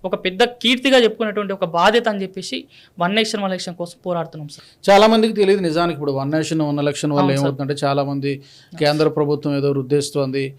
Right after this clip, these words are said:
Speaker 1: అవును సార్.
Speaker 2: వాళ్ళ అవసరాల కోసం ఏదో చేస్తున్నారనేటువంటి ఒక,
Speaker 1: అవును
Speaker 2: ఒక
Speaker 1: సార్.
Speaker 2: అభిప్రాయం ఉంది. అది పొలిటికల్, కొన్ని పొలిటికల్
Speaker 1: అవును సార్.
Speaker 2: పార్టీస్ ఆ విధమైనటువంటి నెరేటివ్‌ని బిల్డ్ చేస్తున్నాయి.
Speaker 1: అవును
Speaker 2: But
Speaker 1: సార్.
Speaker 2: ఇప్పుడు మీరు చెప్పినట్టుగా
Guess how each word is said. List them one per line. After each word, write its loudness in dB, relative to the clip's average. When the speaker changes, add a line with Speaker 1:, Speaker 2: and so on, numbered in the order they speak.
Speaker 1:
అవును -8
సార్. -2
Speaker 2:
వాళ్ళ 4
అవసరాల 0
కోసం -6
ఏదో -4
చేస్తున్నారనేటువంటి -6
ఒక, -10
Speaker 1:
అవును -8
Speaker 2:
ఒక -8
Speaker 1:
సార్. 0
Speaker 2:
అభిప్రాయం 6
ఉంది. -2
అది 0
పొలిటికల్, 2
కొన్ని 0
పొలిటికల్ 0
Speaker 1:
అవును 6
సార్. 0
Speaker 2:
పార్టీస్ 2
ఆ 4
విధమైనటువంటి 0
నెరేటివ్‌ని -2
బిల్డ్ -4
చేస్తున్నాయి. -6
Speaker 1:
అవును -12
Speaker 2:
But -10
Speaker 1:
సార్. -12
Speaker 2:
ఇప్పుడు -6
మీరు -2
చెప్పినట్టుగా -4